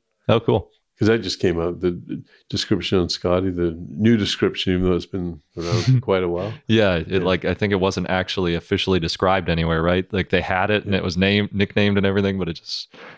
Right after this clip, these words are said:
Speaker 2: I, I remember when it was first found, it was, uh, w-, we're working on the rearing barosaur at the M and H.
Speaker 1: Hmm.
Speaker 2: So early nineties, they first found in a, Tim Takarik, he, he's out of the East End,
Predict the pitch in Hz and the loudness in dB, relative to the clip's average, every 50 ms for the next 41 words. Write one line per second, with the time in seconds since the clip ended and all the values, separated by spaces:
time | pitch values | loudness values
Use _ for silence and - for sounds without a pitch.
0 | - _ - 107 123 139 123 127 123 127 110 107 104 98 95 92 85 - - - | -20 _ 0 2 2 4 2 4 4 4 4 4 4 2 2 0 -2 -4 -2 0
1 | 110 92 - - - 117 120 131 135 120 92 85 - 92 87 85 - - 95 90 | 0 0 0 0 0 0 2 4 4 2 2 0 0 -2 -4 -4 -2 -2 0 0
2 | 85 85 95 101 - - 104 - - 113 113 110 104 104 98 98 101 98 95 92 | 0 -2 -4 -8 -10 -10 -12 -12 0 4 4 6 6 6 4 4 2 0 2 2
3 | 92 92 92 90 87 - - 95 95 95 107 113 107 101 92 82 90 92 110 120 | 0 0 0 0 -4 -6 -12 -10 -2 2 2 4 4 2 0 0 0 2 2 2
4 | 113 - - 87 87 87 85 87 92 92 95 92 95 107 110 95 82 - - - | 0 0 -2 -4 -4 -4 -4 -4 -4 -4 -4 -4 -4 -4 -4 -6 -8 -10 -14 -20
5 | _ _ - 135 160 160 110 85 85 95 95 101 110 113 107 101 98 98 101 101 | _ _ 2 2 4 4 2 2 2 2 4 4 4 4 4 4 2 2 2 2
6 | 95 - - - - - - _ _ _ _ _ _ _ 90 - - 113 101 92 | 0 -2 -8 -10 -12 -16 -18 _ _ _ _ _ _ _ -8 -2 0 0 0 0
7 | - - - 98 95 98 95 90 90 90 85 87 87 85 82 - _ _ _ _ | 0 -2 0 2 2 2 2 2 0 0 2 2 2 0 0 -4 _ _ _ _
8 | _ _ - - 127 113 117 - - - 107 95 87 87 92 98 - - - - | _ _ -2 0 0 0 0 -6 -4 0 2 2 4 2 0 -2 -6 -10 -10 -10
9 | 90 - 90 92 87 85 95 92 90 87 87 85 90 95 - - 110 107 101 - | -8 -4 -4 -4 0 2 2 4 4 4 4 2 2 -2 -2 0 0 0 0 0
10 | - 110 98 92 80 78 90 104 | 0 0 0 0 0 -2 -6 -10